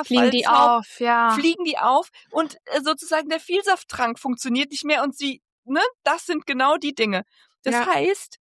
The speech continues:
Speaker 2: ihnen gelingt es trotzdem, das zu klauen, was sie klauen wollen. Einer der Horcruxe. Aber am Ende des Tages gab's eine zusätzliche Zugriffskontrolle, die funktioniert hat. Das war sozusagen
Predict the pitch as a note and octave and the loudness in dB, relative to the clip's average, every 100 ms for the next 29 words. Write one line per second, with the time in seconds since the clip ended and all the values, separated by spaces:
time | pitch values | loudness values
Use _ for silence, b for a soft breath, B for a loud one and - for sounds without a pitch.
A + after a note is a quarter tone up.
0 | _ _ _ _ _ D4+ E4+ D#4 D#4 E4 | _ _ _ _ _ -2 2 2 2 0
1 | E4+ - - F4 - C4+ A#3+ A3 - B3+ | -4 -6 -4 -4 -4 -4 0 -2 -2 -8
2 | A3 B3 B3 B3 A3+ - A#3 B3+ A3+ A3+ | -4 0 2 2 0 -4 -6 -2 0 0
3 | G3+ G#3 A3+ F#4+ B4 _ _ _ _ _ | 2 2 2 0 -4 _ _ _ _ _
4 | _ _ C#4 C4+ B3 A#3 A3+ D#4 - - | _ _ -2 0 2 0 0 -2 -2 -8
5 | G#3+ - - G4 B B B - - F4+ | -10 -6 -4 -6 B B B -8 -2 0
6 | E4+ B3+ A#3+ D#4+ D4+ C#4 - D#4 E4+ F#4 | 2 2 0 -2 -2 -6 -8 -2 0 2
7 | A3 F4 - - - _ _ _ D4 F4 | 2 0 -2 -12 -18 _ _ _ -4 -4
8 | - F#4+ - F4+ G4 F4 - E4+ - D#4+ | -2 -4 2 2 4 2 -2 -6 -4 -6
9 | - - A4 - G#4+ F#4 - D4 B3 - | -8 0 0 2 -2 -2 0 0 0 0
10 | A#3 G#3+ G3+ E4+ - G4+ - F4 F#4 G#4+ | 0 0 -2 -2 0 -2 -2 0 2 0
11 | - A#3+ G3+ C#4+ - D4 F4+ F4+ - D4+ | 0 -2 -2 -4 0 0 0 -2 -4 -2
12 | F4+ - | -2 -2